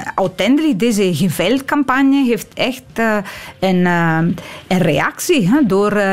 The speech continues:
de overheid, door de Italiaanse overheid, eh, gestimuleerd. En vanaf, eh, tweeënnegentig zijn al de prominenteste mafiosi dan, eh, eh, eh, verpakt. Onder andere dan, eh,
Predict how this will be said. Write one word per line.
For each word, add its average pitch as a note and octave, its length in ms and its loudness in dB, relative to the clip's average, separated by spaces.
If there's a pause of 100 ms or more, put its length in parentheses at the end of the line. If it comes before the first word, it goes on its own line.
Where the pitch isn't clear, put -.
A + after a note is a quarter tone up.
(140)
de F3 220 0
overheid, G3+ 540 0
door E3+ 160 0
de E3+ 60 -2
Italiaanse E3 540 -2
overheid, E3 600 0
eh, E3 180 2
gestimuleerd. E3 960 0 (400)
En G3+ 300 0
vanaf, E3+ 420 -2
eh, F3 80 0
tweeënnegentig G#3+ 800 2
zijn E3 240 2
al F3 220 0
de E3 140 0
prominenteste E3 760 0
mafiosi G#3+ 600 0
dan, F#3 280 0
eh, E3+ 800 0
eh, E3 960 -2
eh, D#3 80 0
verpakt. F3+ 560 -4
Onder F#3 220 2
andere D#3+ 360 0
dan, D#3+ 240 2
eh, D#3 200 0